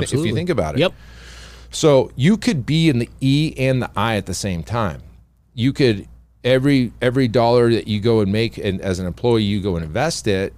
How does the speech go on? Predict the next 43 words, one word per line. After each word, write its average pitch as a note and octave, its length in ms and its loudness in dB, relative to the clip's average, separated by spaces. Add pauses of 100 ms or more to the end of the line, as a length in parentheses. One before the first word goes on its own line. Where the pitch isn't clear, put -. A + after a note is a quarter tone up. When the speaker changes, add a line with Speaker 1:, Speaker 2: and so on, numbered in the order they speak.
(140)
Speaker 2:
and G2+ 180 -4
then G2+ 100 -2
you F#2+ 100 0
have F#2+ 160 -4
two G2 340 -4 (260)
forms F#2 440 -6
of F#2+ 80 -14
growing, E3 320 -2
Speaker 1:
Yeah. G3 100 2
Speaker 2:
which - 160 0
is D3+ 100 -6
cool, F2+ 380 -4
right? G#2+ 240 0
Speaker 1:
Mm-hmm. B2+ 160 4
Speaker 2:
And, G3 120 2
and F3 260 2
you F#3+ 80 4
should, B3+ 360 0
you B2+ 80 -4
should E3 200 0
live E3+ 180 4
in E3+ 80 2
all, D3+ 160 -2
kind F3 240 -2
of D#3 80 -2
all C3+ 280 2
of A2 100 -2
these F2 240 -4
at F2+ 100 -2
all G#2+ 180 0
times, G2+ 380 -6
I, F2+ 220 -2
I, - 20 2
I F#2 200 -2
would G2+ 160 -2
think. D2+ 240 -10 (760)
And C3 140 -2
so D3 240 4
now D#3 220 2
that F3+ 160 0
that's C#3 200 0
kinda C3 240 0
clear, D#3 560 2